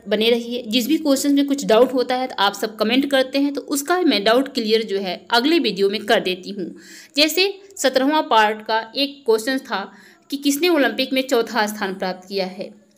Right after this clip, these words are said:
तो दोस्तों उसमें मैंने एक mistake कर दिया था, only मिल्खा सिंह को मैंने बताया था, जबकि चौथा स्थान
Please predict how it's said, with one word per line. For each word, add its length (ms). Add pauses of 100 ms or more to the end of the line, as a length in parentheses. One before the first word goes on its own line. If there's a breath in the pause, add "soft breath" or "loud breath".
(440 soft breath)
तो 60
दोस्तों 300
उसमें 340
मैंने 300
एक 240
mistake 440
कर 140
दिया 220
था, 380
only 240
मिल्खा 360
सिंह 220
को 100
मैंने 220
बताया 320
था, 280 (320 loud breath)
जबकि 200
चौथा 420
स्थान 320